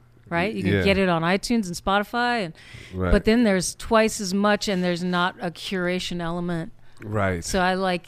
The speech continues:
Speaker 1: I like the idea of wh-, who's Joseph Arthur listening to is what I wanna,
Speaker 2: Right.
Speaker 1: right? Or,
Speaker 2: Yeah.
Speaker 1: um, who's Conor Oberst listening to? Or it'll just help me 'cause I don't have a lot of time to listen to everyone.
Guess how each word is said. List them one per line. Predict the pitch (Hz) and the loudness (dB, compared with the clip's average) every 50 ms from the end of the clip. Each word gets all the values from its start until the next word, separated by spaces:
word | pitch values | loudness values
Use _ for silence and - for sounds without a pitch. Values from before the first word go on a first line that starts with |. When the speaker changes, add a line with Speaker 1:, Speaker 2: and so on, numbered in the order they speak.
| - - | -10 -8
Speaker 1:
I | - 185 | -6 -4
like | 190 185 180 180 | -2 -4 -4 -4
the | - 185 | -4 -6
idea | 175 175 160 175 175 170 | -4 -4 -4 -4 -4 -4
of | 160 | -4
wh-, | 160 175 202 226 - 113 - | -6 -8 -8 -8 -8 -8 -6
who's | 147 202 220 185 - | -4 -2 -2 -2 -4
Joseph | - - 190 190 175 - 175 156 | -4 -4 -4 -4 -4 -6 -8 -6
Arthur | 156 160 170 180 175 - 175 160 | -2 -2 0 -2 -2 -2 -6 -6
listening | 151 147 147 147 - - - 170 | -6 -8 -10 -10 -12 -14 -14 -12
to | - - | -12 -12
is | - - - 165 | -12 -14 -14 -12
what | - 170 165 | -10 -8 -4
I | 165 165 | -2 -2
wanna, | 165 165 156 156 - | -2 -2 -2 -2 -2
Speaker 2:
Right. | - - 90 85 | -2 -2 -2 -2
Speaker 1:
right? | - 180 175 170 170 175 180 175 | 0 0 2 2 0 -2 -4 -6
Or, | 165 151 156 - - | -8 -10 -10 -12 -8
Speaker 2:
Yeah. | 95 98 95 92 90 85 85 85 82 - - | -4 -2 -2 0 0 -2 -4 -6 -8 -10 -6
Speaker 1:
um, | 170 170 170 165 165 165 160 | -4 -2 -2 -2 -2 -4 -4
who's | 165 185 170 | -4 -6 -6
Conor | - - - 185 180 175 165 165 | -6 -4 -4 -2 -2 -2 -2 -2
Oberst | 170 175 160 175 165 - - | -2 -2 -2 -4 -6 -6 -8
listening | 170 165 - - 170 160 156 | -10 -10 -8 -8 -8 -8 -8
to? | 156 - - 160 160 156 | -8 -6 -6 -4 -4 -4
Or | 151 147 - - - - - | -6 -8 -10 -14 -14 -8 -2
it'll | 220 226 226 | 0 0 0
just | 208 220 - - | 0 -2 -2 -2
help | - - 226 220 208 | 2 2 2 2 2
me | 214 190 180 185 175 165 160 160 151 - - - - - - - - - - | 2 0 2 2 2 2 0 -2 -4 -8 -12 -20 -20 -20 -20 -20 -20 -20 -12
'cause | - - 180 175 | -8 -6 -2 2
I | 185 185 | 2 2
don't | 190 185 | 2 2
have | 180 190 180 | 2 0 0
a | 175 | 0
lot | 175 170 170 165 | 0 -2 -2 -4
of | |
time | - - 175 170 170 165 | -4 -4 -4 -2 -2 -2
to | |
listen | 156 160 160 - - - 170 | -2 -4 -4 -4 -6 -6 -6
to | 170 | -6
everyone. | 165 165 160 165 165 160 160 156 143 156 165 | -6 -6 -4 -4 -2 -2 -2 -2 -2 -4 -6